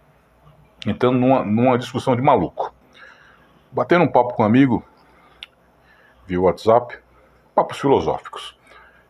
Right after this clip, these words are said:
E aí eu, colocando uma coisa que eu sempre falo, né? Como eu trabalho desde moleque, quem é dos anos oitenta, é, teve que, é, entrar no universo de tecnologia, teve que entrar no universo de computadores, né?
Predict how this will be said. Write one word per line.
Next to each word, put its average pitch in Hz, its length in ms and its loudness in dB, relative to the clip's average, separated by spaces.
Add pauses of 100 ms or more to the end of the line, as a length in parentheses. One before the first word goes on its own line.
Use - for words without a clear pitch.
(140)
E 160 80 -6
aí 165 520 4
eu, 139 340 4 (260)
colocando 160 440 2
uma 165 100 4
coisa 165 240 0
que 151 60 0
eu 139 40 2
sempre 170 260 -4
falo, 98 340 2
né? 131 200 0 (440)
Como 139 180 0
eu 139 40 4
trabalho 113 600 2 (420)
desde 120 300 0
moleque, 107 540 2 (560)
quem 156 160 4
é 165 80 4
dos 117 120 -2
anos 123 200 2
oitenta, 113 560 0 (600)
é, 90 300 0
teve 123 420 2
que, 110 300 -4 (800)
é, 107 380 -6
entrar 120 340 2
no 120 100 2
universo 107 500 0
de 87 80 -16
tecnologia, 101 840 0
teve 107 240 -2
que 101 120 -6
entrar 104 300 2
no 101 80 -2
universo 90 380 -2
de - 60 -16
computadores, 87 800 0
né? 107 160 -4